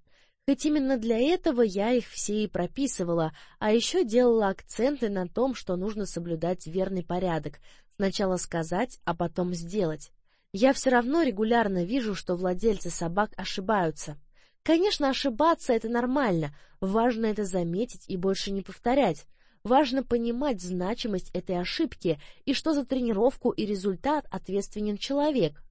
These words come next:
а не питомец. В основном же я вижу, что люди много требований предъявляют собакам,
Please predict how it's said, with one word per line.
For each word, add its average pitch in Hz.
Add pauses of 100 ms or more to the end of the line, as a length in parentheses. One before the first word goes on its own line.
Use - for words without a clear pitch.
а 277
не 175
питомец. - (540)
В 202
основном 285
же 349
я 339
вижу, 320
что 247
люди 240
много 190
требований 175
предъявляют 160
собакам, 269